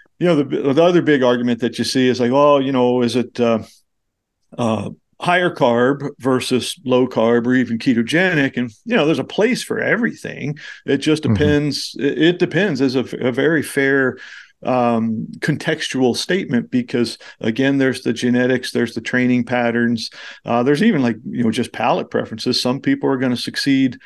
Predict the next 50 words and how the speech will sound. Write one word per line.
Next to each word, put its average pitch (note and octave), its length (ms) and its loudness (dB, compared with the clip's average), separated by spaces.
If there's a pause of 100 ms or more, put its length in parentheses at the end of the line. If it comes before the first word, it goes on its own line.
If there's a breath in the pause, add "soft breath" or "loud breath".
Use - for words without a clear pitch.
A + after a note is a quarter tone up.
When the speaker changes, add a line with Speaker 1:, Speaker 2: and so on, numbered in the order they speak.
(100)
Speaker 1:
more C#3+ 380 4
one D3 380 0
way B2+ 240 2
and D3+ 120 0
some B2 240 -2
are C3+ 60 -2
gonna, C3+ 340 0 (380 loud breath)
uh, C3+ 280 2
do C3+ 220 2
so C#3+ 300 2
another. C#3 380 2
So B2 120 -4
that's E3 160 0
kind B2+ 220 -2
of A#2 80 2
the A#2 80 0
thing B2 260 -2
too. D3 200 2
I, C3 280 0
you B2 120 -4
know, A#2+ 240 0 (340 loud breath)
we're B2 120 0
filled F3+ 280 4
with B2+ 160 0
all A#2+ 140 0
this A2+ 140 -4
dogma A#2+ 340 0
and A2 160 0
doctrine, C3 420 0
but A#2 100 2
I'll B2 320 -2 (320)
help, B2 260 -4 (100)
I D3+ 180 0
try D#3 380 0
to A#2 80 -2
help A#2 240 -2
people, A#2 460 0 (280 loud breath)
you C3 80 -2
know, A#2 60 2
figure B2 400 0
out, A#2+ 360 -2
like, A2+ 220 -6 (260)
the B2+ 120 -2
diet B2 360 -2
that's - 160 -10
gonna A2 240 -2
work A#2+ 380 -4
best A2+ 240 -2
for A2+ 160 -4
them A2+ 300 0